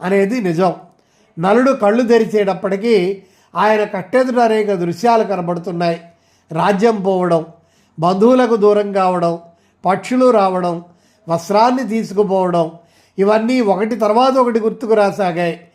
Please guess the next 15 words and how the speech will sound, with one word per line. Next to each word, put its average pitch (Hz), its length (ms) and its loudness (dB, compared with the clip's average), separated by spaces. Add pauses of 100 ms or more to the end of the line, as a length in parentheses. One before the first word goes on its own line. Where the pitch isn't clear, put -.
(320)
ఇంతలో 226 380 2
దమయంతి 214 460 0
గురించి 220 320 0
ఆలోచించసాగాడు. 175 1040 -2 (800)
నేనంటే 208 500 2
దమయంతికి 190 520 -2
ఎంతో 202 400 2
ప్రేమ. 196 440 -4 (500)
ఆ 196 140 2
ప్రేమ 240 340 0
కారణంగానే 220 720 0
కదా 185 280 -2
ఆమె 190 220 -2
ఇంతటి 185 500 -8
దుఃఖాన్ని 190 840 -2